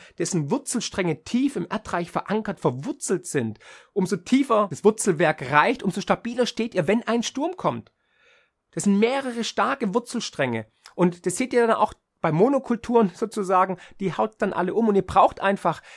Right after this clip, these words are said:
finanzielle Diversität, ihr braucht ein diversifiziertes Portfolio. Wenn ihr nur finanzielle Monokultur betreibt, übrigens, wir haben da draußen auch ganz viel geistige und, äh, politische Monokultur, dann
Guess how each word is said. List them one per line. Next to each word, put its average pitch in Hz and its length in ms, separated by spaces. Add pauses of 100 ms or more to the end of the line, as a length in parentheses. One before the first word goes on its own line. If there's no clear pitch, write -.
(100)
finanzielle 220 580
Diversität, 180 720
ihr 160 100
braucht 190 360
ein 175 160
diversifiziertes 190 920
Portfolio. 170 760 (140)
Wenn 165 160
ihr 180 60
nur 214 260
finanzielle 208 460
Monokultur 190 680
betreibt, 131 640 (220)
übrigens, 156 380
wir 139 40
haben 127 60
da 131 80
draußen 131 300
auch 127 80
ganz 131 160
viel - 100
geistige 156 600
und, 127 320 (280)
äh, - 80
politische 165 440
Monokultur, 165 680 (240)
dann 220 340